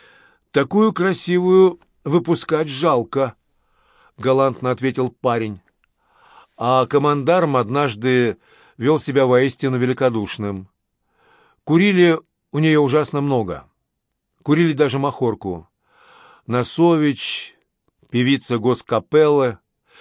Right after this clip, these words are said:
Я тогда воздерживалась и уступала ей мои папиросы за исполнение «Я вас люблю, люблю безмерно» из «Пиковой дамы».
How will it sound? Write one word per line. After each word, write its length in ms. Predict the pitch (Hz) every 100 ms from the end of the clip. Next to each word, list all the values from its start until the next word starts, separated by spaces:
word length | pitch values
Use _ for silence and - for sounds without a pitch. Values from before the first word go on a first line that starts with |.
| - - -
Я 160 | 156
тогда 360 | 202 180 147 165
воздерживалась 800 | 160 135 156 175 120 127 113 104
и 20 | 127
уступала 520 | - 131 147 139 135
ей 220 | 131 127
мои 160 | 127 127
папиросы 720 | 123 127 123 131 - 127 117
за 160 | 123
исполнение 800 | 123 - 123 127 127 120 117 107 - _ _ _ _ _ -
«Я 200 | 120 127
вас 260 | 123 -
люблю, 360 | 123 110 117 135
люблю 300 | 123 110 123
безмерно» 720 | 107 98 110 131 147 139 131
из 120 | 117
«Пиковой 420 | - 127 131 131 120
дамы». 440 | 127 104 85